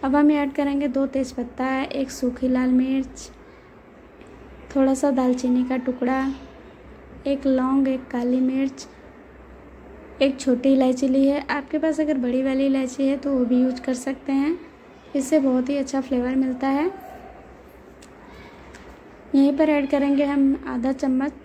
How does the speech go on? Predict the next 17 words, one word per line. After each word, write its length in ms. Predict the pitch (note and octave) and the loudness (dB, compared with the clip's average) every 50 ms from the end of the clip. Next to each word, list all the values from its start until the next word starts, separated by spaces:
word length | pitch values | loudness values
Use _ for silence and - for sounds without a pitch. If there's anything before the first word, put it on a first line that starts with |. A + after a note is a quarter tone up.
| - - | -10 -6
कश्मीरी 420 | B3+ B3+ B3 - B3+ B3 B3 B3+ C4 | -6 -6 -2 -2 -2 0 0 0 0
लाल 240 | C4 C4 B3+ C4 C4 | 0 0 0 0 0
मिर्च 200 | C4+ C4 B3+ - | 0 -2 -4 -4
powder, 420 | - C#4 C4+ C4+ C#4+ D4+ D#4+ - | -2 -2 0 0 0 0 -2 -2
इससे 300 | A4 D4+ B3+ - - C#4 | -4 -4 -4 -4 -6 -6
color 340 | C#4 - C4+ C4 B3+ C4 B3+ | -4 -2 -2 -2 0 -2 -2
बहुत 300 | A#3+ B3 A#3 B3 B3 C4 | -2 -2 -2 -2 -4 -4
अच्छा 280 | B3+ B3 - - C4 | -6 -6 -4 -4 -4
आता 200 | B3+ B3+ B3+ C4+ | -4 -2 -2 -4
है। 200 | C4+ C4 D4 E4+ F4+ - - - - - - - - - - - - - - - - - - - - - - - - - - - - - - - - - - - - - - - - - - - - - - - - - - - - - - - - - - - - - - - - D4 | -2 -2 -2 -2 -4 -6 -12 -20 -20 -20 -20 -20 -20 -20 -20 -20 -20 -20 -20 -20 -20 -20 -20 -20 -20 -20 -20 -20 -20 -20 -20 -20 -20 -20 -20 -20 -20 -16 -10 -8 -8 -8 -8 -10 -12 -14 -16 -18 -18 -18 -20 -20 -20 -20 -20 -20 -20 -20 -20 -20 -20 -20 -20 -20 -20 -20 -20 -12 -4 0
अब 180 | C4+ C4+ C#4 | 2 4 6
हम 140 | D4+ D4 D4+ | 6 6 4
इसमें 360 | D4 - - D4 D4+ E4+ G4 G4 | 4 2 2 2 2 2 0 -2
paste 420 | - - C#4 C4 C4 B3+ B3+ - | -2 -6 -4 -4 -4 -4 -2 -2
add 220 | C4+ C4+ C4+ C4+ | 0 0 0 0
कर 200 | C4+ C#4 C4+ C4+ | 0 0 0 0
देंगे 400 | B3+ C#4 C#4 C#4+ C#4+ D4 D#4+ F4+ | 0 0 0 0 0 2 2 0